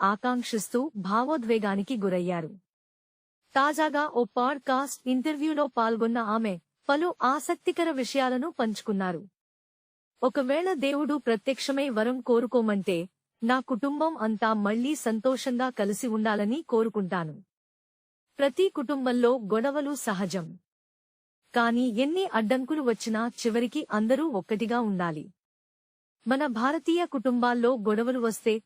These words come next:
మళ్లీ కలవకూడదనే మొండి పట్టుదలతో ఉంటారు. కానీ కష్టకాలంలో మనకు అండగా నిలిచేది రక్త సంబంధీకులే.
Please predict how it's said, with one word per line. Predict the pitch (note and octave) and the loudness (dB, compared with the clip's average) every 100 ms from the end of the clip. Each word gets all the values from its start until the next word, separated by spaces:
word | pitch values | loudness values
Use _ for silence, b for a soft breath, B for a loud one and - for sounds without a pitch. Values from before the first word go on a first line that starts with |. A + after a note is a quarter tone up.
| - | -2
మళ్లీ | A3 C4+ F4+ | 0 2 0
కలవకూడదనే | F4 B3 B3 C4 C4 A#3 A3+ B3 | 0 0 0 0 0 2 2 2
మొండి | B3 G3+ A#3+ D4 | 0 0 2 0
పట్టుదలతో | B3 A3 A#3 A3 G#3+ G3+ B3 | 0 -2 0 0 0 2 2
ఉంటారు. | G#3 F3+ F3 D#3+ - _ _ _ _ _ _ _ _ _ - | 0 -2 -2 -4 -10 _ _ _ _ _ _ _ _ _ 0
కానీ | G#3 A3 F#4+ - _ _ - | 2 0 -4 -10 _ _ 0
కష్టకాలంలో | D4+ - F#4+ F4 F4 F4 E4+ | 0 0 0 2 0 0 0
మనకు | E4+ B3+ B3+ F4+ | 0 0 0 0
అండగా | F#4+ A3 A3+ C4 C4 | -2 0 0 0 0
నిలిచేది | A#3 G#3+ G#3+ A#3+ A3+ B3+ | 0 0 2 2 2 0
రక్త | G#3+ G3+ B3+ | -2 -2 -2
సంబంధీకులే. | - B3+ A#3 A3+ G#3 - F3+ D#3 | -2 0 0 2 0 0 -4 -4